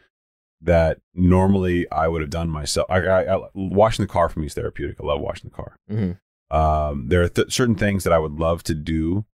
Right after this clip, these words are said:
Speaker 1: that I just pay somebody else to do now because I'd rather spend that time and invest it into him.
Speaker 2: Right.
Speaker 1: At the same time, I really struggled with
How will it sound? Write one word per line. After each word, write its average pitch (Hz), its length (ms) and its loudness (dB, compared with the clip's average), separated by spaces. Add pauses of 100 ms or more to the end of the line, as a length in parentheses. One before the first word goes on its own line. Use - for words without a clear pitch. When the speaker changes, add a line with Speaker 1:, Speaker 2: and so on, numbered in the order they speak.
(380)
Speaker 1:
that 87 220 2
I 82 180 2
just - 220 -6
pay 95 140 6
somebody 82 300 -2
else 78 180 -2
to 76 100 -10
do 76 180 -4
now 95 280 2
because 85 340 -2
I'd 71 60 -8
rather 82 160 -2
spend 80 220 -4
that 73 120 -8
time 78 260 -6
and 71 100 -8
invest 69 340 -8
it - 100 -10
into 71 340 -8
him. - 400 -10 (160)
Speaker 2:
Right. 104 280 2 (520)
Speaker 1:
At 90 80 -8
the - 80 -2
same 131 300 4
time, 95 280 0
I 85 60 -2
really 98 360 4
struggled 90 460 2
with 78 380 -4